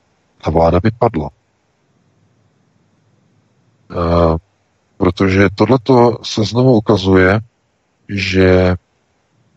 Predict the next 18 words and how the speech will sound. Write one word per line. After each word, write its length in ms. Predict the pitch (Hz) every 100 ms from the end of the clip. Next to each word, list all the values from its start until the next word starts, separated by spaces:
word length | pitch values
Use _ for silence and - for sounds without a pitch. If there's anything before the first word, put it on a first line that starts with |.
| _ _ _ _ _ _ _ 92
někdo 380 | 104 98 98
s 100 | 92
námi 280 | 98 90 90
nehraje 320 | 87 87 87
fér. 340 | 90 - 82 80 _ _ _ _ _ _ _ _ _ _ _ _ _ _ _ _ _ _ _
Protože 300 | 104 95 92
komunisté 640 | 92 92 90 90 - 87
nevolili, 760 | 85 110 92 85 80 80 80 80
eh, 920 | - _ _ _ _ _ 95 92 87
komunistickou 720 | 87 87 87 87 90 - 90
stranu, 500 | 85 - 87 85 85 85 _ _ _ -
aby 480 | 95 87 90 87 87 - _ _
kolaborovala 840 | 117 95 85 87 85 85 82 82 82 _ _ _
s 100 | -
nepřítelem 640 | 90 95 - 98 90 85 85
a 60 |
s 100 | -
agresorem, 840 | - 107 104 - 92 82 80 80